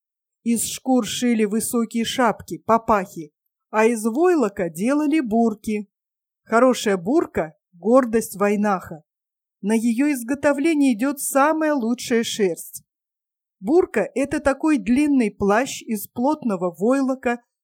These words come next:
с подшитыми плечами. Он не пропускает ни холод, ни ветер. Чеченцы называют бурку «верта», а ингуши — «ферта».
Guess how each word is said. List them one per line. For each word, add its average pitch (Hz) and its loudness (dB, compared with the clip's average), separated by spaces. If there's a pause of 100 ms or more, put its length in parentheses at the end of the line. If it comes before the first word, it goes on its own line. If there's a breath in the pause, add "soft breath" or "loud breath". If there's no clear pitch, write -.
с - -12
подшитыми 233 0
плечами. 233 -2 (520)
Он 277 4
не 277 4
пропускает 269 0
ни 240 4
холод, 247 0
ни 262 4
ветер. 185 -2 (640)
Чеченцы 294 0
называют 226 2
бурку 202 2
«верта», 185 -2 (380)
а 214 2
ингуши — 247 2 (200)
«ферта». 190 0